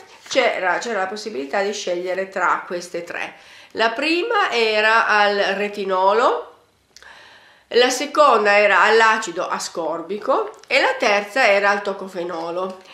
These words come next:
Praticamente la prima era antirughe, la seconda anti-aging e la terza idratante.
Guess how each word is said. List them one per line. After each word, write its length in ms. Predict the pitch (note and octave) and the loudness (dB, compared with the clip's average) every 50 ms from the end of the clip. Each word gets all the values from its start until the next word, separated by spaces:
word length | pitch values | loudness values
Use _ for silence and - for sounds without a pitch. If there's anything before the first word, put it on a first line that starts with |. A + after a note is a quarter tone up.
| - - - - - | -20 -20 -20 -20 -6
Praticamente 800 | - C4+ D4 C#4+ E4 D#4+ F#4 E4 D#4+ D4 B3+ G#3+ G3 F#3 - G3 | -2 -2 0 0 0 0 2 2 2 2 2 2 0 -2 -2 -2
la 160 | G3 G#3+ A3+ | 0 0 0
prima 400 | A3 B3 D4 D#4 C#4+ A#3+ G#3+ G3 | 0 -2 -4 -4 0 2 2 2
era 320 | G3 F#3+ F#3 F#3 F3 D3+ - | 2 2 2 0 0 0 2
antirughe, 880 | - A3 A3 G#3+ - F3+ F#3+ F#3+ F#3 F#3 G3 G#3+ G#3+ B3 C#4+ D4+ B3+ | 2 2 2 0 -2 -4 -4 -2 -2 -4 -4 -6 -6 -2 -2 -2 0
la 140 | A#3 B3 - | 0 -2 -4
seconda 640 | - - C#4+ C#4+ - C#4 B3+ A3 F#3+ F3+ F3 F3 - | -4 -6 -6 -2 2 2 2 2 2 0 -2 -2 0
anti-aging 1120 | - A3+ A#3+ A#3+ A#3+ A#3 A#3 G3+ G3 G3 G3 F#3+ G3 F#3+ F#3+ F#3+ A3 C4 C#4+ D#4+ D#4+ D#4+ F4+ F#4 F4+ - - - - - | 2 2 2 2 -2 -4 -4 -2 -2 0 0 0 -2 -2 -2 -4 -8 -6 -4 -2 -2 -2 -2 -4 -6 -10 -14 -20 -16 -6
e 200 | - B3 C4 C4+ | 0 2 2 4
la 120 | D#4+ G4 | 4 2
terza 500 | - - G#3 F#3 F3+ F3+ - - G3 E3+ | 2 0 0 0 -2 -4 -4 -4 -4 -4
idratante. 920 | - G3 E3+ F3 E3 F3 E3+ - A2+ A#2 C#3+ D3+ D3+ - - D#3+ E3 E3 - | -4 -6 -6 -6 -6 -6 -6 -6 -6 -8 -8 -10 -12 -12 -10 -10 -10 -10 -12